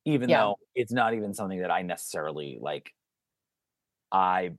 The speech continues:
Speaker 1: in this production, become invested because of the specificity of the performances and the, like, I'm, I'm bought in because, because of other factors.
Speaker 2: Yeah.
Speaker 1: And so, but, and, and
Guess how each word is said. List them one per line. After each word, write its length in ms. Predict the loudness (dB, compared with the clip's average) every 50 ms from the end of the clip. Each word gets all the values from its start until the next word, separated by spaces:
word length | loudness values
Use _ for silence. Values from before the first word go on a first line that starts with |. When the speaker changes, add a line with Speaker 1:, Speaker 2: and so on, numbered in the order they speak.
| -16 -20 _ _
Speaker 1:
in 160 | -6 -4 -2
this 160 | -2 -4 -4
production, 420 | -2 0 0 0 0 0 -4 -8 -8
become 260 | -10 -10 -10 -12 -12
invested 500 | -10 -8 -8 -8 -8 -8 -10 -10 -10 -8
because 380 | -10 -12 -8 -6 -6 -6 -6 -8
of 360 | -8 -8 -8 -8 -10 -16 -20 _
the 200 | -4 -2 -2 -2 -4
specificity 760 | -8 -8 -8 -8 -8 -8 -10 -10 -10 -12 -10 -10 -10 -10 -10
of 80 | -10 -10
the 80 | -12
performances 840 | -10 -8 -10 -6 -6 -8 -6 -8 -12 -10 -8 -6 -6 -6 -8 -10 -14
and 340 | -14 -14 -12 -12 -12 -14 -16 _ -20 -20 -20 -20 _ _
the, 220 | -2 -2 -2 -2 -2 -4
like, 180 | -6 -4 -4 0
I'm, 320 | 0 0 0 0 -4 -6 -6
I'm 220 | -6 -6 -4 -2 0
bought 300 | 2 2 2 2 2 0
in 300 | -4 -4 -4 -8 -8 -10
because, 680 | -10 -12 -8 -4 -4 -4 -4 -4 -6 -6 -8 -8 -10 -12 -18 -20 _ _ _ _ _ _ -20 -12
because 280 | -10 -8 -4 -2 0 0
of 100 | 2 2
other 220 | 2 0 2 0 0
factors. 760 | 0 -2 -2 -2 -2 -2 -2 0 0 0 -2 -2 -6 -10 -12 -16 -20 _ _ _ _ _
Speaker 2:
Yeah. 120 | 2 2 4
Speaker 1:
And 160 | 2 2 -2
so, 500 | -2 -2 0 0 0 0 0 -2 -2 -4 0
but, 160 | 0 0 0
and, 200 | 2 -2 -2 -4 -6 _ -2
and 340 | 0 0 0 0 -2 -2